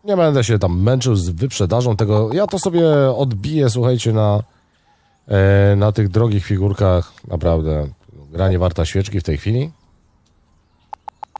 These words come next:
Także nie ma co.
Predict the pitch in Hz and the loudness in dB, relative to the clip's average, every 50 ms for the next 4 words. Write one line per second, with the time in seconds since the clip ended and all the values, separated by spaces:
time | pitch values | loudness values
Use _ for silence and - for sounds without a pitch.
0 | - _ - - _ _ _ _ _ _ _ _ _ _ _ _ _ _ _ _ | -20 _ -20 -20 _ _ _ _ _ _ _ _ _ _ _ _ _ _ _ _
1 | - - - _ _ _ _ _ _ _ _ _ _ 110 110 107 104 117 120 117 | -20 -20 -20 _ _ _ _ _ _ _ _ _ _ -2 0 0 2 2 2 2
2 | 113 113 110 101 - - | 2 2 0 0 -2 -6